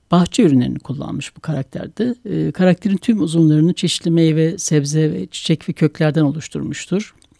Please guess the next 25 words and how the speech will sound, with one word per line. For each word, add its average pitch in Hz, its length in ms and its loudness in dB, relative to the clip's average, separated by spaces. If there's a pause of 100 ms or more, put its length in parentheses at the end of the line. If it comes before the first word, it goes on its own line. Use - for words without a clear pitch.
(120)
Burada 269 200 2
tabii 254 260 2
önemli 226 320 6
olan, 233 360 4 (840)
e, 170 200 2
portrenin 190 640 2
ikinci 180 340 0
Rudolf'a 175 480 -2
benzemesi 170 540 0
değil, 302 140 2 (840)
tasvir 196 380 2
ettiği 170 240 0
kişinin - 340 2
temsil 208 380 4
ettiği 311 280 -2
anlamlardır 185 960 2
ve 156 220 -2 (200)
onun, 202 320 4 (300)
e, 170 40 -14 (320)
kamusal 185 560 0 (180)
ve 214 80 2
siyasal - 440 -2
kimliği 175 400 2 (200)
tabii 139 240 -6
ki. 277 240 0